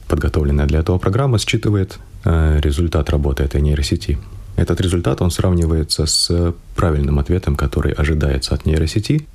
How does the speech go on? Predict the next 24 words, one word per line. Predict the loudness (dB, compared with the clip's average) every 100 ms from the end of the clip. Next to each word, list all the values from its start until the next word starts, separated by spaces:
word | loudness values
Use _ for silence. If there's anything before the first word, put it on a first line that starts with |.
| -18 -12 -2
И | 0
вот | 2 0 -2 -2
обучающая | 0 0 0 0 0 -2
программа | -2 0 0 2 2 2 0 -4 -14 -12 -12 -14 -16 -18 -2
настраивает | 0 0 0 0 2 0 0
эту | 0 0
нейросеть, | 2 2 0 0 -2 -2 -8 -14 -6
то, | -2 -2
как | 0 0 0
лампочки | 2 0 0 -2 -2
должны | 0 0 2
зажигаться, | 2 0 0 -2 -6 -8 -10
с |
какой | -4 -2 0
интенсивностью. | 0 0 0 0 0 -2 -4 -6 -18 -18 -16 -16 -16 -4
И | 0 2 4 2 0 -2 -12 -6
таким | -4 -2 2
образом | 2 2 2 2 2 0 -8 -2
нейросеть | 2 4 2 2 0 -2 -2 -4 -2
учится | 0 0 -2 0 0 -2 -10 -6
подавать | -2 0 2 0 0 -4 -4
на | -2 0 0
каждую | -2 -2 0 0
лампочку | 0 0 -4 -4